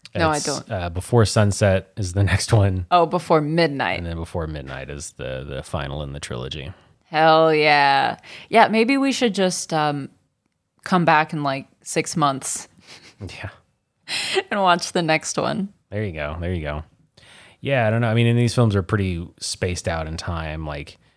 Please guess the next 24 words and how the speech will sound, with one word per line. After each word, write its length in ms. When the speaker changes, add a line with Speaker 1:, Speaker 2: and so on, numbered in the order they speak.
Speaker 2:
this 180
one, 180
like 300
Donna 340
had 240
mentioned 380
at 80
the 80
top, 400
was 340
Speaker 1:
Nineteen, 640
nineteen, 720
nineteen 480
ninety-five. 920
Speaker 2:
And 180
then, 320
let's 240
see, 440
um, 480
Before 360
Sunset 960
came 280
out 420
in 560